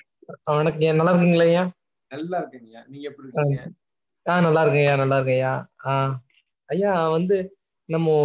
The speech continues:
Speaker 1: புறத்துல இருக்க வேலை பளு காரணமா நம்ம, நம்மளோட இது மறக்க வேண்டியதை மறந்துடுறோம் ஐயா. சில சமயம் வந்து மறக்க வேண்டிய நிலை ஏற்பட்டுருதுயா.
Speaker 2: ம்.
Speaker 1: அதிகமான யோசனை, வெளி புறத்துல அதிகமான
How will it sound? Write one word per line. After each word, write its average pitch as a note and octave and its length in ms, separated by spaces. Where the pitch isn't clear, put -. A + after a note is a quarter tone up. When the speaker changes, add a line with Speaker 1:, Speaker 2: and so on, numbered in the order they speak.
Speaker 1:
புறத்துல A3 400
இருக்க G#3 220
வேலை F3 460
பளு F3+ 260
காரணமா F3 500
நம்ம, D#3+ 220
நம்மளோட D3+ 440
இது E3 180
மறக்க D3+ 340
வேண்டியதை F3 340
மறந்துடுறோம் F3 460
ஐயா. D3 140
சில C#3 200
சமயம் D#3+ 400
வந்து D#3 240
மறக்க C#3+ 300
வேண்டிய E3 240
நிலை D3 220
ஏற்பட்டுருதுயா. C3 680
Speaker 2:
ம். A#2+ 100
Speaker 1:
அதிகமான E3+ 460
யோசனை, E3 480
வெளி D3 240
புறத்துல D#3+ 460
அதிகமான D#3 380